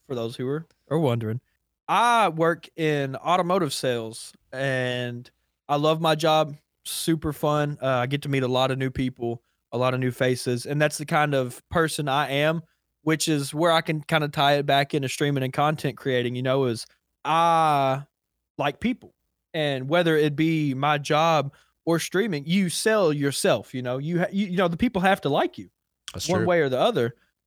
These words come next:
Speaker 1: And so, uh, I've been streaming now for,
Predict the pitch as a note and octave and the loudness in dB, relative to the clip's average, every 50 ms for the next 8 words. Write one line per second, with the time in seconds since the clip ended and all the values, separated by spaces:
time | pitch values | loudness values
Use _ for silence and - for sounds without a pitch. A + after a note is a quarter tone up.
0 | _ - C3+ C#3 C#3 C3+ B2+ - - - D3+ D3 C#3+ C#3 C3+ C3 B2+ B2 A#2 A2+ | _ 0 2 2 2 2 0 -2 -2 0 2 4 4 4 4 4 2 2 2 2
1 | G2 A#2 B2 A#2+ A#2 A2+ G#2+ G2+ G2+ B2 - _ _ _ _ _ - D#3+ F3 G#3 | 2 2 2 2 2 2 0 -2 -4 -8 -12 _ _ _ _ _ 0 2 2 4
2 | A3+ A3 G3 F3 F#3+ F#3 F3+ F3 E3+ E3 D#3+ D#3+ - - - - F3 E3+ E3+ E3+ | 4 2 2 2 2 2 4 4 2 2 0 -2 -4 -4 -2 0 0 2 2 0
3 | E3 D#3+ D#3+ D#3+ D#3 D#3 D#3 D#3 D#3 D3+ D3+ D3 C#3+ - - - D3+ C#3+ C#3 C3+ | 0 0 0 0 2 2 2 2 2 2 0 0 -2 -6 -8 -4 -2 -2 0 0
4 | C#3 C3+ C3+ C3+ C3 C3 C3 C3 B2+ B2+ B2+ B2 A#2+ A#2 B2 B2+ | 2 2 2 2 2 2 2 2 2 2 2 0 0 -2 -4 -6